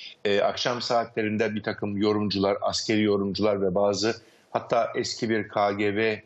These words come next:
e, ajanı, Amerika'da yaşayan bir ajan da, e, bu konularla ilgili yorumlar yaptı.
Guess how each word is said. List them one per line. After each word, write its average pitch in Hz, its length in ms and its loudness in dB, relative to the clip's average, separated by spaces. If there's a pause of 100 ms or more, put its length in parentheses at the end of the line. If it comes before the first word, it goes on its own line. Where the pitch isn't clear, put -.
(160)
e, 90 300 0
ajanı, 98 580 0 (160)
Amerika'da 98 440 0
yaşayan 95 380 0
bir 92 160 0
ajan 104 420 0
da, 85 160 -2 (340)
e, 95 320 2
bu 101 100 -2
konularla 110 440 2
ilgili 104 240 0
yorumlar 104 420 0
yaptı. 117 440 -2